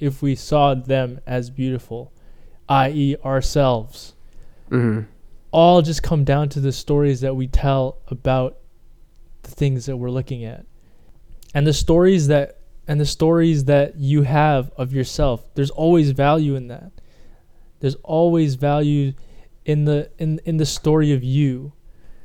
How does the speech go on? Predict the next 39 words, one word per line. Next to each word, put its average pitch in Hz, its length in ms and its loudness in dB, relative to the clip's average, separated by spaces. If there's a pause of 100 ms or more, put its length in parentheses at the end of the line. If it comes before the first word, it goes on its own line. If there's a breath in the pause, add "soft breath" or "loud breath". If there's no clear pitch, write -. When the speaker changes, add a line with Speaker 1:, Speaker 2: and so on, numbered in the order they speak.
(440)
Speaker 2:
Mm-hmm. 107 360 0
Speaker 1:
'Cause 151 200 0
first 190 280 2
of 160 80 2
all, 143 140 4
you're 135 180 0
a - 20 2
human 139 360 -2
being, 131 440 -8 (180)
and 131 120 -6
human 156 320 0
beings 135 580 -2 (800 soft breath)
across 147 440 2
history 143 400 4
have 135 320 -2
accomplished 151 680 -6
so 151 160 -2
many 147 220 0
crazy 135 360 0
things, 131 280 -6
and 131 100 -6
you 139 80 0
could 151 160 -2
add 139 260 -6
that 139 220 -4
to - 120 -8
your 131 60 -2
repertoire, 135 640 -6 (720 soft breath)
right? 147 340 0 (1120)
Of 143 220 0
the, 143 340 2
of 139 140 -2
the, 139 440 2 (400)
it's 139 140 0
like, 185 200 2
it's 170 120 -6
like 170 120 2
the 151 100 0
preface, 143 640 -4